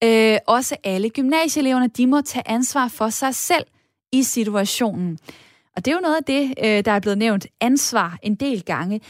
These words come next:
Jeg skal lige have Celeste i mit, øh, lytterpanel med her, øh, til sidst. Øhm, hvad tænker du, øh, hvad tænker du her som afslutning, øh, på, på programmet? Øhm, er det det, det her, det kommer ud, ud på? Det er,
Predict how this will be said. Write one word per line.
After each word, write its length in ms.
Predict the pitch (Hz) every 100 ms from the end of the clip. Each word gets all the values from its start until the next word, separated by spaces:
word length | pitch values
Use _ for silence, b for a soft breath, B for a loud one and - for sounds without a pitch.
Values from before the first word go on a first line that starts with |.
| B 233
Jeg 100 | 247
skal 140 | 269
lige 120 | 294
have 120 | 320
Celeste 560 | 311 262 240 302 - 330
i 80 | 262
mit, 220 | 240 220
øh, 180 | 226 214
lytterpanel 580 | 208 294 294 240 240 202
med 220 | 196 233
her, 360 | 226 262 254 -
øh, 260 | 202 196 190
til 220 | - 214
sidst. 480 | - 240 277 - - B B B B 226
Øhm, 420 | 233 226 226 226 -
hvad 180 | 226
tænker 320 | 269 330 320 349
du, 300 | 339 302 294
øh, 320 | 247 240 214
hvad 120 | 254
tænker 300 | - 302 320
du 140 | 339 262
her 160 | 311 277
som 220 | - 254
afslutning, 720 | 220 277 - 311 262 262 233
øh, 280 | 208 202 196
på, 280 | - 226 202 B B
på 100 | -
programmet? 560 | 220 233 233 269 269 202 B B B -
Øhm, 440 | 220 214 208 208 - - - - - - - - - - - - - - - -
er 100 | 233
det 220 | 220 214
det, 320 | 277 392 381
det 120 | 349 285
her, 160 | 285
det 160 | 262 -
kommer 280 | 285 233 214
ud, 280 | 294 349 - -
ud 200 | 359 220
på? 260 | - 254 214
Det 160 | 269 254
er, 160 | 247